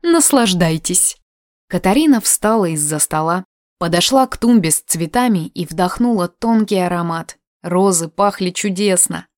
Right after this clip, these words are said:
а обрамляющая их тугая зелень спаржи, украшенная мелкими зелеными ягодками, и нежные веточки гипсофилы радовали глаз. Конверт притаился в самой середине букета.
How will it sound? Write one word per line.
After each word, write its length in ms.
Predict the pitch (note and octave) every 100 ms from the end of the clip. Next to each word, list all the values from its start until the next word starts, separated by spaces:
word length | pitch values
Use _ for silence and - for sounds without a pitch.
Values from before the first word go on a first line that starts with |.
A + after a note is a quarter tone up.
| _
а 160 | F3 E3
обрамляющая 800 | F3 F3 F3+ A3+ G#3 F#3 - E3+
их 240 | A3+ -
тугая 440 | F3 F3 A3+ G3+
зелень 400 | F3 G3 A3+ F3
спаржи, 640 | D#3+ - A3+ A#3 G3 E3+ D#3
украшенная 680 | - F#3 F#3 G3+ G3+ F3+ E3+
мелкими 520 | F3 G3 A3 G3+ F3+ E3+
зелеными 540 | E3+ G3 A3 G3+ F3
ягодками, 800 | F3 A3 A#3 G3 - F3 D#3+ - _ _
и 100 | F#3
нежные 540 | F#3+ A#3+ C4+ A3+ A3+
веточки 520 | G3+ G#3 G3+ D#3+ - F3+
гипсофилы 920 | D#3 F3 - E3+ E3 A3 G#3+ F3 F#3 _
радовали 560 | E3 G3 A3 F3 D#3+ D3+
глаз. 480 | D3+ D#3+ D#3+ - - _ _ _ _ _ _ _ _ _ _ _ -
Конверт 560 | E3 E3+ C4 C4+ -
притаился 720 | - E3+ E3 D#3+ G#3+ G#3 -
в 60 | D#3
самой 340 | - A#3 A#3
середине 580 | F#3 - E3 D#3 E3+ E3
букета. 520 | D3+ D#3 E3+ D#3 -